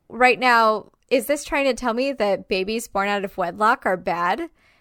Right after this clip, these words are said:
So her mom has this baby and, like, literally is going to stab it in the face with a knife. And then she grows up to be this witch, right? Or have these powers. And then it's just all bad and, uh, she needs to die. So it's like, okay,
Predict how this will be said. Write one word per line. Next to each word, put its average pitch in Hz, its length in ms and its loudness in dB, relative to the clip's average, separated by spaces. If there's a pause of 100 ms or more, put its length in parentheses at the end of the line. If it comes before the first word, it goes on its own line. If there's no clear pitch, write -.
(120)
So 233 400 4
her 233 140 -2
mom 220 540 0
has 208 240 0
this 240 160 -8
baby 247 380 2
and, 220 180 0
like, 202 180 0
literally 320 520 0
is 269 100 2
going 262 220 2
to 233 100 -10
stab 226 380 2
it 302 100 0
in 262 100 -4
the 254 80 -2
face 269 320 0
with 285 140 -4
a 294 60 4
knife. 262 440 2 (280)
And 262 200 2
then 269 260 4
she 277 180 -6
grows 240 320 0
up 240 200 2
to - 120 -10
be 226 380 -6 (260)
this 214 580 -2
witch, 226 600 -2 (120)
right? 214 380 2
Or 208 160 2
have 208 240 2
these 233 220 -6
powers. 208 720 2
And 214 540 2
then 214 240 0
it's 220 180 -6
just 220 260 -4
all 220 200 2
bad 196 440 4
and, 190 480 -2
uh, 190 280 2
she 202 200 -8
needs 185 260 -10
to 190 100 -8
die. 165 380 -6
So 220 180 0
it's 214 100 -4
like, 208 260 -2
okay, 202 380 -2